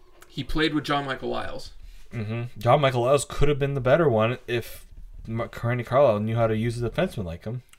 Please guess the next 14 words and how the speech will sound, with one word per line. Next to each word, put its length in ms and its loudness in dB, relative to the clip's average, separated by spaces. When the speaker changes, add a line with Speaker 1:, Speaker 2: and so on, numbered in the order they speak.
Speaker 1:
It's 180 -12
just, 460 -8
uh, 160 -12
that's 180 -4
what 120 -4
I 80 0
have 120 0
a 40 -4
problem 260 2
with, 140 -8
is 80 -8
booing 340 -4
those 200 -2
players 540 -4